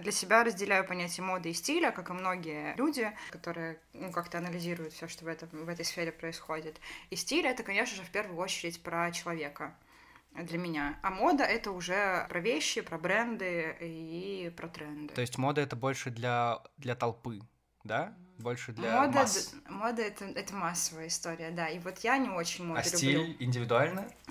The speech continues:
Speaker 1: Да.
Speaker 2: Интересно.
Speaker 1: Мне гораздо больше нравится, когда в человеке прослеживаются не какие-то модные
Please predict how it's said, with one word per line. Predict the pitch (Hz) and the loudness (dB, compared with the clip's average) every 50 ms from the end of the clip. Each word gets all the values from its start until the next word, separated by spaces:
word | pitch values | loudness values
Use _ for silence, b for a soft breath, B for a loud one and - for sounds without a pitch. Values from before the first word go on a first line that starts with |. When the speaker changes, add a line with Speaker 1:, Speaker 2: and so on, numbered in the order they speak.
| - | -6
Speaker 1:
Да. | 302 185 175 165 175 170 | -4 -2 -2 -2 -4 -6
Speaker 2:
Интересно. | 127 123 - 123 110 98 101 - - - - 123 B B B B B | -8 -6 -4 -2 -2 -2 -2 -4 -8 -10 -12 -14 B B B B B
Speaker 1:
Мне | - 220 214 226 254 262 247 | -4 -2 2 4 6 6 6
гораздо | 220 202 202 214 220 226 - 202 | 4 4 4 4 2 2 0 -2
больше | 180 190 208 202 - - 196 | -2 -2 0 0 -2 -4 -4
нравится, | 185 196 220 233 226 226 - - | -2 -2 0 0 -2 -4 -6 -8
когда | 185 180 180 180 185 190 190 190 185 170 170 165 - | -10 -10 -8 -6 -4 -2 0 0 0 0 -2 -4 -6
в | - - | -8 -10
человеке | - - 175 175 196 220 - 220 | -8 -6 -6 -4 -6 -6 -6 -8
прослеживаются | 214 - 175 - - 185 180 175 170 175 175 170 - - 180 | -8 -8 -8 -6 -6 -6 -6 -4 -6 -6 -6 -6 -6 -8 -6
не | 175 175 170 170 | -8 -8 -8 -8
какие-то | 170 - - 247 302 294 277 247 | -10 -10 -6 -6 -4 -4 -2 -2
модные | 233 220 214 208 208 208 196 196 190 | 0 0 0 -2 -2 -4 -6 -6 -6